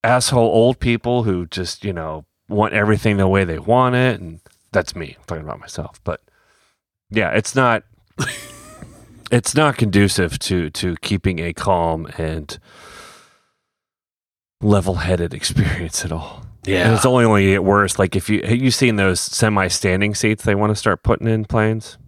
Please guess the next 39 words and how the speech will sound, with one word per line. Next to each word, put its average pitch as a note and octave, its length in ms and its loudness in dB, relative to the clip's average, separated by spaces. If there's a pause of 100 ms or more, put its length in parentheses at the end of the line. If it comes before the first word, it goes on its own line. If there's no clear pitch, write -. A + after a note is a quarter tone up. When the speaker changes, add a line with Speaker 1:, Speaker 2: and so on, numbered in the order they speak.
(240)
Speaker 2:
I A#2 160 2
have. A2 680 0 (180)
I A2 120 0
have. A2 420 2
Speaker 1:
God. - 160 -10
Speaker 2:
Those A2+ 300 4
are F#2 320 -2
not F#2 400 -4 (160)
fun F#2 340 -2
looking. E2+ 440 -10 (160)
Speaker 1:
That D#3+ 180 2
looks D3+ 240 2
terrible. F3 640 2
Like, D3 260 0
Speaker 2:
Yeah. G2+ 360 0 (340)
Speaker 1:
I, - 200 0
oh, - 480 -6 (800)
I C3 60 -2
don't F#3 100 6
think G#3 160 2
it's, C#3+ 140 -2
how C3+ 200 2
tall G3+ 220 2
are G#3+ 100 2
you? G#3 320 -2
You're D#3+ 320 -2
probably A#2 220 4
Speaker 2:
I'm F#2 60 0
Speaker 1:
my F#2+ 60 0
height. C#3 140 2
Speaker 2:
six - 60 -4
four. F#2 480 2 (240)
Speaker 1:
Yeah, A#2+ 180 4
me A2+ 120 2
too. F#2 400 0 (420)
Yeah, A#2+ 220 2
there's B2+ 260 0
no D#3+ 160 4
way. A2 420 2